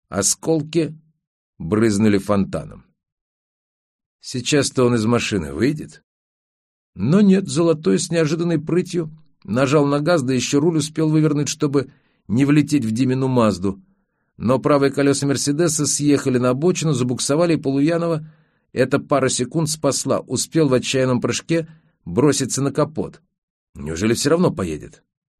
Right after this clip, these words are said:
Нет, сдрейфил толстяк, резко затормозил, в ярости выскочил из «Мерседеса», заорал: «Тебе что, жить надоело?» Дима постарался остаться спокойным. «Георгий Васильевич, невежливо.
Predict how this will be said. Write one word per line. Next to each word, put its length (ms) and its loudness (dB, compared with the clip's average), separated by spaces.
Нет, 500 -2
сдрейфил 640 -2
толстяк, 540 -12
резко 300 -2
затормозил, 680 -2
в 80 -12
ярости 440 2
выскочил 460 -2
из 100 -2
«Мерседеса», 560 0
заорал: 360 0
«Тебе 320 -2
что, 240 0
жить 320 -2
надоело?» 600 0
Дима 480 -4
постарался 680 0
остаться 500 -2
спокойным. 880 -6
«Георгий 420 2
Васильевич, 680 -2
невежливо. 760 0